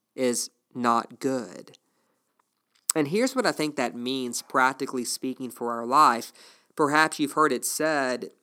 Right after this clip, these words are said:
that inside every human being is a God-shaped void that no other person can fill. Well, for the record, that's true.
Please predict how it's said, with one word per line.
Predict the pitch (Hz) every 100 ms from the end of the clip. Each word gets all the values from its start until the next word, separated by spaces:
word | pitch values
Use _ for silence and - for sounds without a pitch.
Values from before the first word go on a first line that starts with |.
| _
that | 135 131 131
inside | 135 127 - 143 139 -
every | 143 170 175 175 156
human | 147 156 127 120
being | 139 151 139 120
is | 123 117
a | 123
God-shaped | 117 127 127 139 143 139 - - - 123 123 -
void | 120 - 139 151 113 120 110 113 - _ _ _
that | 139 131 127
no | 135 139 143
other | 135 127 123
person | - 120 123 - 123 117
can | 120
fill. | 117 - 277 - - - - _ _ _ _ _ -
Well, | 180 180 165
for | -
the | 170
record, | 165 202 240 147 131
that's | 127 120
true. | - - 185 190 - 69 -